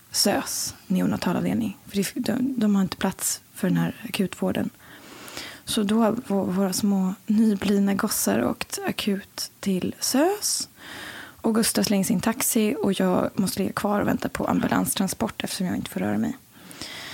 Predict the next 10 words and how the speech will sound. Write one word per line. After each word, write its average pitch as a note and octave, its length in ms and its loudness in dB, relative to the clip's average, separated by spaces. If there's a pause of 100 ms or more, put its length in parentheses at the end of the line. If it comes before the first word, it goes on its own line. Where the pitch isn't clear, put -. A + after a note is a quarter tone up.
(280)
Och G#3+ 100 2
den G3 180 4
ska - 140 2
ju A3 60 4
komma, A3 540 6 (160)
men G#3 220 4
den G#3+ 140 4
kommer A#3+ 540 6
tyvärr G#3 340 2
inte. A#3+ 400 0